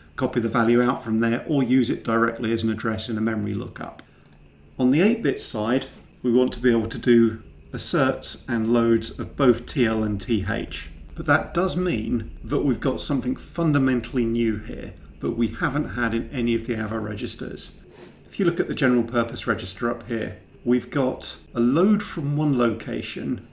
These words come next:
and then we can assert back to multiple locations. On the address register, we can load from one location and assert back to multiple locations. But nowhere in any of these existing registers do we support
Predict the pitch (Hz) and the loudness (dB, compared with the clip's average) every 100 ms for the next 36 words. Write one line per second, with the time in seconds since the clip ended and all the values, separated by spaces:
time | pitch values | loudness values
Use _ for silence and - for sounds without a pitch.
0 | - 123 127 165 170 165 135 - - 147 | -2 2 4 4 2 0 -4 -2 -2 -2
1 | 143 - 143 113 - - - - 135 123 | -2 -4 -4 -4 -6 -20 -8 2 4 4
2 | 113 - 117 107 104 110 98 - 113 151 | 2 0 2 2 -2 -4 -4 -4 -4 -4
3 | - - - - 131 131 - 202 - 147 | -6 -10 -12 0 2 2 2 0 0 0
4 | 95 - - 120 135 - - - - 131 | -2 -2 -4 0 0 0 -14 -20 -10 -2
5 | 120 131 123 127 123 - 123 113 127 120 | 0 4 6 8 6 4 -4 0 2 4
6 | 113 110 120 113 110 131 127 - 131 120 | 2 -2 0 0 2 2 2 0 -2 0
7 | - 143 117 - 127 120 - 110 120 113 | 2 2 0 2 0 0 -8 0 2 2
8 | - - 120 110 - 135 113 127 117 110 | -2 -2 -2 -2 -4 -2 -2 0 -2 -2
9 | - - - - - - - - - - | -8 -8 -10 -10 -18 -20 -20 -20 -20 -20
10 | - - - 135 160 175 175 160 151 151 | -18 -8 0 4 8 8 8 2 2 2
11 | 139 123 - 127 113 - 185 175 143 117 | 2 2 2 -2 -2 0 2 2 2 0
12 | 107 104 - - 120 117 120 113 110 - | -2 -6 -6 0 0 0 -4 -2 -4 -6
13 | - 135 123 - | -4 0 0 -2